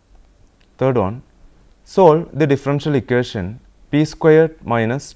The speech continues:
two x p plus one is equal to zero. Fourth one, solve the differential equation y is equal to x p minus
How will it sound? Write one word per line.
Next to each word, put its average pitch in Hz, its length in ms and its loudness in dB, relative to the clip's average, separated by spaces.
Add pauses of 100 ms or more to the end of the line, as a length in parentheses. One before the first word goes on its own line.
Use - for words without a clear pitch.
(120)
two 156 260 0
x 117 300 -4
p 110 440 -6
plus 113 220 -4
one 113 240 -4
is 101 160 -8
equal 95 300 -4
to 107 160 -10
zero. 67 400 -12 (1200)
Fourth 123 300 0
one, 107 260 -6 (120)
solve 151 440 2 (240)
the 135 120 0
differential 139 480 -2
equation 117 640 -4 (420)
y 139 200 4
is 135 260 -2
equal 113 300 0
to 110 260 -10 (160)
x 120 300 -4
p 156 380 -2
minus 110 560 -6